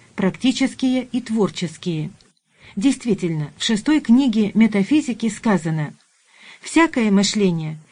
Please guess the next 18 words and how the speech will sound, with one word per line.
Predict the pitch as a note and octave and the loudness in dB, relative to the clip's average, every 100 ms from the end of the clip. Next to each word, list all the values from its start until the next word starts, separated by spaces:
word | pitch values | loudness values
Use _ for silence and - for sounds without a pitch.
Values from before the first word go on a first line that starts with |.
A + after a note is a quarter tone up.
| - | -4
направлено | G#3+ B3+ C4 B3 F3+ E3+ D#3 C#3+ D3 _ | 2 4 4 0 0 -2 -2 -4 -12 _
либо | A3+ D#4 A#3 | 2 4 4
на | G3+ F3 | 2 2
деятельность, | F3 E3+ E3+ F#3+ F#3+ G3+ G3+ _ _ _ - | 0 -2 -4 -4 -2 -2 -6 _ _ _ -2
либо | G#3+ D4+ A3+ E3 D#3+ | 4 4 4 0 4
на | G3+ | 2
творчество, | G3 F3 D#3+ A3 G#3 G3+ A#3+ A#3+ _ _ - - | 2 -2 -2 -4 -4 -2 -4 -4 _ _ -20 0
либо | G#3 D4+ D#4+ | 2 4 4
носит | C4 B3+ C4 D4+ - - _ _ | 2 2 0 -2 -4 -18 _ _
теоретический | - B3 G3 - B3+ C4+ - C4+ | 2 4 4 2 0 0 0 -4
характер». | - C4 G3+ D#3 - D#3+ - _ _ _ _ _ - - | 0 0 0 -4 -8 -10 -10 _ _ _ _ _ -20 -6
Книга | G3 G#3+ G3 F#3+ | 2 2 2 -2
шестая, | - G#3+ - F#3+ E3+ | -2 -2 0 -2 0
глава | F#3 F#3+ F3 | 2 2 0
первая, | E3+ D4+ C4+ F#3 E3+ | 0 0 0 -2 -4
страница | - G3+ G#3 G#3+ B3 | 0 4 4 2 -4
сто | B3 A#3 | -4 -4
седьмая. | A3 C4 A3+ G3 D3 D3+ | -2 0 2 2 0 -8